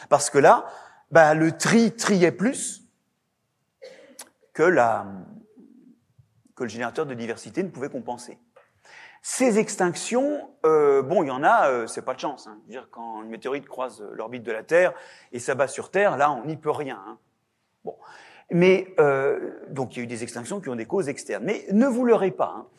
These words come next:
Euh, il y a des extinctions qui sont liées au vivant. C'est important de le savoir parce que on se dit, « Ah oui, l'homme est la première espèce qui détruit la biosphère. » Que nenni !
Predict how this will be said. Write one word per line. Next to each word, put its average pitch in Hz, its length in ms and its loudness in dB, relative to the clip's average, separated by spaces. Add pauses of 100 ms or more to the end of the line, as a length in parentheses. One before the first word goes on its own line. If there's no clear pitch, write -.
(300)
Euh, 143 260 0
il 165 80 -6
y 175 100 6
a 254 80 12
des 180 220 0
extinctions 196 540 -6
qui 156 160 -10
sont 151 220 -6
liées 220 160 -2
au 160 80 2
vivant. 185 580 -4 (420)
C'est - 140 -10
important 180 380 -4
de 247 80 2
le 196 60 2
savoir 156 420 2
parce - 160 -12
que 135 180 -6 (180)
on 135 80 -10
se 139 60 -8
dit, « 175 140 -6 (120)
Ah 165 140 10
oui, 262 240 6
l'homme 214 220 8
est 175 40 8
la 156 100 8
première 185 260 0
espèce 208 260 -4
qui 175 80 -10
détruit 170 220 -4
la 151 80 2
biosphère. » 127 420 -8 (480)
Que 262 100 -2
nenni ! 226 400 -2